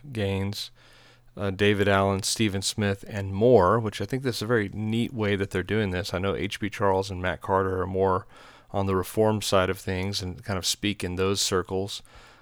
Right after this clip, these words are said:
where Steve Gaines, David, David Allen, I'm assuming Stephen Smith would be on the less reform side. And I think that's neat to see, uh, if you, if you know anything about Baptist life, that it's neat to see these guys coming together to talk about preaching, even though they're,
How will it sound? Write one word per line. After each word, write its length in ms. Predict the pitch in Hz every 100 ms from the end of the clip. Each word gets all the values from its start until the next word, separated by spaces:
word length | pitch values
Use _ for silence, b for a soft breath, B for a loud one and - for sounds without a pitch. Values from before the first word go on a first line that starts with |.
| B
where 220 | 101 95
Steve 400 | 92 - 113 98
Gaines, 400 | 101 101 101 101
David, 360 | 101 95 95 71
David 280 | 101 95 95
Allen, 320 | 95 95 90
I'm 120 | 90
assuming 460 | 92 - 104 95 90
Stephen 360 | - 101 90
Smith 360 | - - 98 95
would 140 | 95
be 100 | 95
on 140 | 92 90
the 80 | 87
less 380 | 92 104 -
reform 360 | 101 - 95 87
side. 320 | - 90 90
And 60 | 92
I 40 |
think 180 | - 113
that's 200 | 90 -
neat 240 | 101 104 -
to 100 | 95
see, 420 | - 95 92 98 b b b b b -
uh, 180 | 92 92
if 80 | -
you, 60 | 95
if 140 | -
you 60 | 95
know 160 | 90
anything 320 | 92 95 92
about 340 | 92 92 90 82
Baptist 400 | 92 95 95 -
life, 380 | 92 92 98 -
that 140 | 87 -
it's 220 | - -
neat 180 | 104 90
to 80 | 90
see 160 | - 101
these 220 | 95 95
guys 300 | - 92 95
coming 240 | - 95 90
together 320 | 87 92 90
to 80 | 90
talk 260 | - 92
about 320 | 92 92 87 - _ - -
preaching, 580 | - 113 101 98 98 95 -
even 240 | 107 98
though 140 | 92
they're, 260 | 92 87